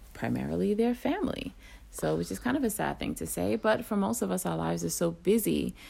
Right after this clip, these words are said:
we don't spend that much time with our family. And now we are in close proximity, pretty much twenty-four hours a day, and, uh, we're learning a lot about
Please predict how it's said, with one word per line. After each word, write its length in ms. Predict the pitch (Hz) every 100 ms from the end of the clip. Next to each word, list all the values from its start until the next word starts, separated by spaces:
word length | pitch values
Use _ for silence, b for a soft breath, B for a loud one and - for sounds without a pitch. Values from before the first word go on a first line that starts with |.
| B B
we 180 | 185 185
don't 460 | 180 180 214 247
spend 560 | - - 175 165 165 147
that 220 | 147 -
much 320 | - 160 -
time 500 | - 151 - - - 151
with 160 | 147
our 160 | - 139
family. 600 | - - - - - - B B B B
And 240 | 175 175 165
now 400 | 165 175 175 170
we 240 | 165 156
are 220 | 143 143
in 220 | 143 143 147
close 300 | - 220 240
proximity, 840 | 226 226 - 180 175 170 170 180 B B B -
pretty 180 | - 165
much 240 | 156 156
twenty-four 320 | - 214 226
hours 360 | 214 156 170 165
a 60 | 156
day, 540 | 151 143 143 143 160 B B B B -
and, 480 | 165 160 160 160 160
uh, 240 | 151 151 165
we're 100 | 196
learning 300 | 240 254 247
a 100 | 226
lot 240 | 214 240
about 560 | 220 165 147 170 175